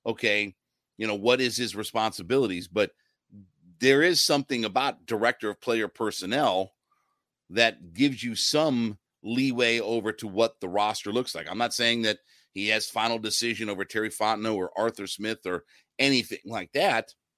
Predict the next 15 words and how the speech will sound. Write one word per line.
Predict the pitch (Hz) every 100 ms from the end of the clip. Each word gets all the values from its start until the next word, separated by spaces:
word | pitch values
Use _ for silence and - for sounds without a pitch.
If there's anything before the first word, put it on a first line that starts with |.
| _ _ _ _ _ _ - - -
but | 139
he's | 135 98
definitely | 151 170 156
gonna | 123 123
provide | 101 117 95 151 151 117 113 - - _
the | 117 131
information | 131 127 120 156 - 85
that | 135 117
influences | 123 165 143 139 123 113 123 120
those | 113 113 110
decisions. | 113 110 202 233 147 - - - _ _ _ _ _ _ _ _ _ _ _
And | 131 123 -
Ryan | 104 143 156 135
Pace, | 180 196 147 - -
I, | 139